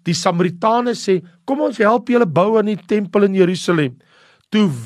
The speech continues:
weier die Jode volstrek. En die rede waarom hulle geweier het, as jy na plekke in die Bybel gaan kyk,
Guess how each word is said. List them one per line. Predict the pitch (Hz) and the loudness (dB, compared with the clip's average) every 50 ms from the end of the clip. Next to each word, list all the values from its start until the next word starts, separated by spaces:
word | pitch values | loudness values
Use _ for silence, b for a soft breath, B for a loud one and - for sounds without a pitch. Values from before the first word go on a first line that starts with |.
| 113 123 | -2 0
weier | 156 185 226 240 247 247 240 196 | 0 2 4 4 4 4 2 2
die | 165 156 180 180 156 135 | -2 -2 -2 -2 -2 -2
Jode | 135 147 143 131 - 131 110 | 0 0 0 0 -2 -4 -12
volstrek. | - - - - - - 208 214 208 - - - - - - _ - - - - 127 - _ _ _ _ _ _ _ _ _ _ 165 | -16 -20 -20 -8 -2 0 2 2 2 -2 -4 -8 -10 -10 -12 _ -6 -4 -4 -4 -6 -10 _ _ _ _ _ _ _ _ _ _ -2
En | 170 160 | -2 0
die | 170 165 | 0 0
rede | 139 147 196 254 - 277 | 0 -2 -2 -2 -2 -2
waarom | 233 254 208 208 202 196 185 | 0 0 0 2 2 0 0
hulle | 180 165 | -2 -4
geweier | - - 175 156 120 123 135 151 180 185 | -4 -4 -6 -6 -4 -2 0 0 2 0
het, | 170 151 - | 0 -2 -4
as | - 120 123 | -6 -6 -4
jy | 131 147 | -4 -4
na | 180 233 269 | -4 -6 -6
plekke | 262 _ 214 196 185 - - | -8 _ -6 -6 -6 -4 -6
in | 185 | -6
die | 180 170 139 | -6 -6 -8
Bybel | - 123 131 131 151 151 | -10 -10 -10 -10 -10 -12
gaan | - - 143 135 123 | -12 -14 -16 -16 -8
kyk, | - 175 131 - | -6 -4 -6 -6